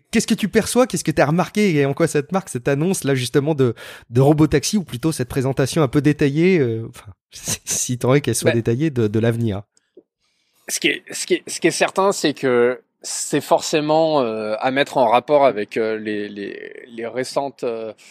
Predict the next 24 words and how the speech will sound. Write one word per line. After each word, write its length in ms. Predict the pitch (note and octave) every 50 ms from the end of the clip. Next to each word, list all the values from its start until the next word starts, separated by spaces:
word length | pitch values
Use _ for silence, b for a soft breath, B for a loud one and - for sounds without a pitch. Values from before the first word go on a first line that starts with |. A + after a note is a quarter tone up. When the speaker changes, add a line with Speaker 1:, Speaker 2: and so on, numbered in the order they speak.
| b b b b -
Speaker 2:
euh, 220 | - G#2+ G#2+ G#2 G2+ B2
entrées 260 | B2 B2 - - C3+
en 120 | C3 C3
bourse 340 | B2+ C3 C#3+ D3+ C#3 - -
de, 160 | A#2+ A2+ G#2+ A2
de 160 | A2 B2 A#2+
Lyft 460 | A#2 A#2 C3+ D3+ C#3+ - - - - -
puis 140 | C#3+ B2 G#2+
de, 440 | A2+ A2 G#2+ G#2 G#2 G#2 G#2+ G#2 - -
puis 100 | - A#2+
de 100 | A#2 A2
Uber, 360 | G#2+ G#2+ G#2+ C3 D3 F3+ G3 D#3 - B B B B B -
euh, 420 | A2+ G#2+ G#2 G#2 G2+ G2+ G2+ G#2
qui 140 | G2 - -
sont 160 | - B2+ B2+ B2+
deux 260 | B2 D3+ D#3+ C#3+ C#3
entreprises 560 | B2+ A#2+ - C3 A#2+ - - C#3+ D#3 D3 -
qui 100 | - -
ont 100 | A#2+ A2+
des 120 | G#2+ G#2+ G#2+
plans, 240 | - - C3 B2+ A2+
ben, 100 | A2 -
surtout 400 | - - A#2+ - - D3+ C#3+ C#3
Uber, 280 | B2+ B2+ C3+ C3+ C3+